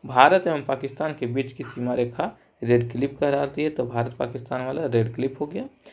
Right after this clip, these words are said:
भारत की सबसे छोटी अंतर्राष्ट्रीय स्थल सीमा अफगानिस्तान के साथ है, तो ऑप्शन नंबर ए यहाँ पर करेक्ट होगा, पीओके, जो कि अभी पाकिस्तान के है, वही पाक ऑक्युपाइड कश्मीर, ठीक है।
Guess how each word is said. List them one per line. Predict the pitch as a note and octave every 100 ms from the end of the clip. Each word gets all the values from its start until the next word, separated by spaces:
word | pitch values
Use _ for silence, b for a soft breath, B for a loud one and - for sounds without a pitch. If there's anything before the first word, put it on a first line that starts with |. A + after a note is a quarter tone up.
| B B
भारत | C3 D3+ F3+
की | F3
सबसे | F3 D3+ D#3
छोटी | - D#3 D3 E3
अंतर्राष्ट्रीय | E3+ C3+ A#2+ B2 A#2+ C#3+
स्थल | C#3+ -
सीमा | C#3 - D3 G3+ B3 -
अफगानिस्तान | - A#2+ A2+ A#2 C#3 C3+
के | C3+
साथ | C#3+ C#3+ -
है, | G3+
तो | - - - A#2+
ऑप्शन | A#2
नंबर | A#2 A#2 A#2+ -
ए | - - A#2+
यहाँ | A#2+ A#2
पर | A#2
करेक्ट | - - A#2 A#2
होगा, | A#2+
पीओके, | - C3+ B2 A#2+ -
जो | - A#2 A#2+
कि | A#2+
अभी | B2 D#3
पाकिस्तान | - A#2 A#2 A#2 B2 A#2
के | A#2
है, | -
वही | B2 - A#2+
पाक | A#2+ - B2+ B2
ऑक्युपाइड | A#2+ A#2+ - C#3 - - - - -
कश्मीर, | - B2 A#2
ठीक | - -
है। | F4+